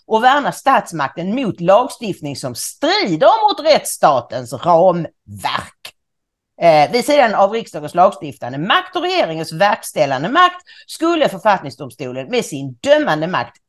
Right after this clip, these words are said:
återintroducera verklig maktdelning i staten.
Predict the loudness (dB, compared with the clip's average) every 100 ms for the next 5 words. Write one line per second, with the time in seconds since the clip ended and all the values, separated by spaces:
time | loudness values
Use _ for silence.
0 | 2 2 2 0 0 0 -6 -6 -10 -10
1 | -6 -4 -2 -2 2 2 0 -12 -10 -6
2 | -2 -4 -4 -16 -14 -12 -12 -12 -16 -16
3 | -16 -16 -6 -2 -2 -2 -10 -18 -12 -14